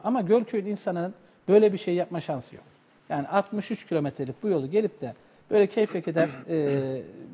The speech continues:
gezme havası içine yaşayamıyorlar. O zaman biz bu yatırımları Gölköy'ümüze kazandıralım istiyorum. Gölköy'ümüze kazandırırken de öyle bir yapalım ki bunu, insanların hafızasında kalsın, tam bir turizm merkezi yapalım.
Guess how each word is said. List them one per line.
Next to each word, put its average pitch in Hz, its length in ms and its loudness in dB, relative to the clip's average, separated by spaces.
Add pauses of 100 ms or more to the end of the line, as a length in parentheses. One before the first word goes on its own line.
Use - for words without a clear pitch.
(160)
gezme 208 280 2
havası 175 320 -4
içine 185 200 -8
yaşayamıyorlar. 160 560 -6 (300)
O 262 140 4
zaman 226 320 2
biz 254 260 -2 (260)
bu 262 60 -2
yatırımları 202 520 2
Gölköy'ümüze 185 600 0
kazandıralım 185 680 -2
istiyorum. 208 440 -2 (400)
Gölköy'ümüze 233 580 8
kazandırırken 208 880 0
de 110 140 -6 (840)
öyle 233 300 10
bir 247 60 2
yapalım 262 360 4
ki 175 180 0
bunu, 123 160 -2 (460)
insanların 240 520 4
hafızasında 208 640 4
kalsın, 147 380 0
tam 220 240 -2
bir 160 60 -2
turizm 202 340 -2
merkezi 160 380 -2
yapalım. 127 340 -4